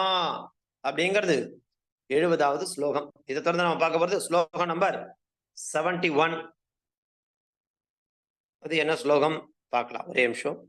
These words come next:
பாருங்க.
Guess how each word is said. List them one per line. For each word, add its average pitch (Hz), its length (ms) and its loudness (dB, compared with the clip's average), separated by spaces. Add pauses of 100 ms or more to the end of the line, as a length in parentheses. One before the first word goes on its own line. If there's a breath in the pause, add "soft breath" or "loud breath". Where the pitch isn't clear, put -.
(3750)
பாருங்க. 143 260 6